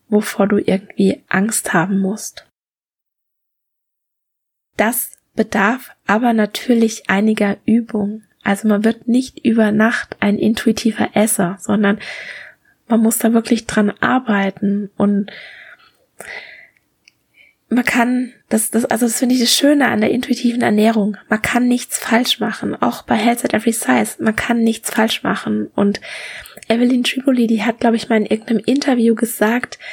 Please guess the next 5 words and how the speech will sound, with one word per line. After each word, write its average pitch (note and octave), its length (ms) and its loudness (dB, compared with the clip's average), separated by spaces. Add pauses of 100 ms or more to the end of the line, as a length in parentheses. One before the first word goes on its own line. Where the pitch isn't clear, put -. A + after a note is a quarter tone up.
(460)
jede C#4 360 4
Gelegenheit A#3 840 2
zu - 300 -8
essen A3 560 -2 (560)
ist - 480 -2